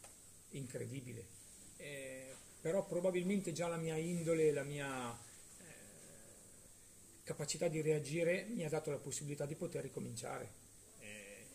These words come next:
e ti dico, ho avuto anche la fortuna di avere una famiglia dietro che mi ha assistito in questo percorso. Una moglie, eh, beh, dopo con l'arrivo del figlio,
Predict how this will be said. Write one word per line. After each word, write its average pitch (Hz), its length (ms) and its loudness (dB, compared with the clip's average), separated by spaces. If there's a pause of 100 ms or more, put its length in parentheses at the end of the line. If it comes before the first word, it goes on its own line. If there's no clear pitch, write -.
(160)
e - 140 -2
ti 160 120 -2
dico, 135 580 -4 (200)
ho 143 100 -2
avuto 180 280 2
anche 185 260 2
la 165 80 2
fortuna 170 400 -4
di 160 160 2
avere 139 200 0
una 123 120 -4
famiglia 139 500 -4
dietro 143 420 0
che - 340 -4 (1160)
mi 131 120 -6
ha 131 60 -2
assistito - 540 -2
in 123 100 -4
questo 120 260 -6
percorso. 117 560 -10 (420)
Una 113 160 -10
moglie, 156 640 2
eh, 120 520 -14 (420)
beh, 123 300 -8
dopo 120 280 -4
con - 140 -4
l'arrivo 123 320 -2
del 123 140 0
figlio, 131 460 -6